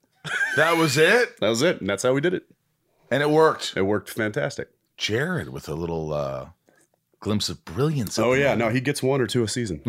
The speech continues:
Speaker 1: <laughs> One or two a season.
Speaker 2: <laughs>
Speaker 1: You know, there was a lot of, you know, divide amongst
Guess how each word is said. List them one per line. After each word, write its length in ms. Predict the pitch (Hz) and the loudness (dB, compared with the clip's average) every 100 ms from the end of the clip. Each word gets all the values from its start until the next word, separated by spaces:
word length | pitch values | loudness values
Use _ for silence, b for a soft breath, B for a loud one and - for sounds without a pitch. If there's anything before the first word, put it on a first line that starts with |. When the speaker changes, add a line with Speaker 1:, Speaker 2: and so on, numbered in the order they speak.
| - | -2
Speaker 1:
<laughs> 140 | 740 855 | -2 0
One 260 | 196 151 | 2 4
or 60 | 156 | 2
two 240 | - 147 | 2 0
a 20 | 123 | 0
season. 380 | 139 120 98 - - - | 0 0 -2 -4 -4 -6
Speaker 2:
<laughs> 220 | - - | -4 -4
Speaker 1:
You 100 | 127 | 0
know, 320 | 170 160 151 - B B B _ - - | 4 4 4 0 B B B _ -14 -10
there 260 | 98 135 151 | 0 4 4
was 160 | 143 | 4
a 60 | 127 | 2
lot 300 | 117 107 104 | 2 2 2
of, 160 | 101 95 | -2 -2
you 120 | 95 | -2
know, 380 | 90 85 78 73 _ _ _ _ - | 0 0 -2 -6 _ _ _ _ -6
divide 760 | 113 95 113 101 85 71 58 - _ _ _ _ _ - | -4 0 0 2 0 -4 -10 -20 _ _ _ _ _ -2
amongst 800 | 101 98 90 80 - - - | 0 2 0 -2 -4 -6 -8